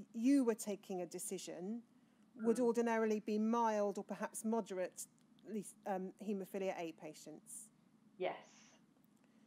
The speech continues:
Speaker 1: And you've said in your statement that cryoprecipitate was your product of choice in the first instance, is that right?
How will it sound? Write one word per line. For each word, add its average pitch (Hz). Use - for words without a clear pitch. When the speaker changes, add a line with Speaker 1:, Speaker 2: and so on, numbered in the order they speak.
Speaker 1:
And 240
you've 254
said 311
in 269
your 254
statement 240
that 220
cryoprecipitate 277
was 214
your 202
product -
of 190
choice 214
in 196
the 196
first 269
instance, 165
is 202
that 208
right? 220